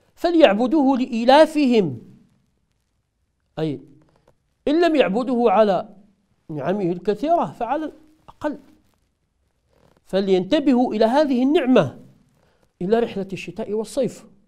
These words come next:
وكفى بها من نعمة دالة على أن الله عز وجل هو الذي حماهم. فلذلك عليهم أن يعبدوه وأن يوحدوه.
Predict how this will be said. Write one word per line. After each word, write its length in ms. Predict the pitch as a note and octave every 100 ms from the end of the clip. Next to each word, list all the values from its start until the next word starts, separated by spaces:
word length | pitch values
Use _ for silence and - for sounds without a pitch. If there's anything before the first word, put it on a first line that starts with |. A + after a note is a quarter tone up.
| -
وكفى 400 | C#3+ A#3 A#3 C4
بها 220 | A#3+ A3
من 180 | G3+ F3+
نعمة 340 | F3+ D3+ B2+ - - _ _ _ _ _ _ _ _ _ D3+
دالة 320 | A#3 C#4+ C#4
على 260 | F#3 A3+
أن 240 | G#3 A3+ A3+
الله 240 | G#3 G3+
عز 260 | F#3+ G3 F#3+
وجل 400 | G3+ F#3 A#3+ A3
هو 300 | F3+ B3 E4
الذي 300 | C4 G#3 G3+
حماهم. 480 | - E3+ D3 A2 - _ _ _ _ _ _ _ _ _ _ _ _ _ _ _ _ _ _ _ _ _ _ _ _ _ _ _ _ _ _ _ _ _ _ _ _ _ _
فلذلك 1900 | - G#3 A3 A3 - - _ _ _ _ _ _ _ _ D#3+ C#3+ F3 A#3 A3+ E3
عليهم 500 | D3+ G3 E3 F3+ E3
أن 200 | F3+ - - -
يعبدوه 800 | D#3 C#3 C#3 C#3+ E3+ F3+ F#3+ A3 - - _ -
وأن 200 | - E3
يوحدوه. 600 | D3+ C#3+ B2 A#2 G2+ -